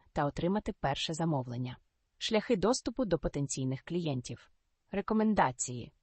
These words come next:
Використовуйте знайомства та рекомендації для встановлення зв'язків з новими клієнтами.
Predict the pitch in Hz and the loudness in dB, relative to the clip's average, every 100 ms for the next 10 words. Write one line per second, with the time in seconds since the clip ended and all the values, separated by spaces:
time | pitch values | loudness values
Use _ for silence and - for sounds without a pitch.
0 | _ _ _ _ - 190 208 190 - 247 | _ _ _ _ -4 2 2 2 2 2
1 | 269 254 165 165 151 156 233 - 202 202 | 2 2 2 4 4 4 2 0 2 2
2 | 170 156 - 147 139 151 220 - 226 180 | 2 0 0 2 4 4 4 2 -2 0
3 | 151 147 - 160 151 160 156 156 143 143 | 0 0 0 2 2 2 0 0 -2 -4
4 | - 190 175 151 135 143 151 - 165 147 | -4 -4 0 0 2 0 0 -2 -2 -2
5 | 120 123 131 | -4 -6 -8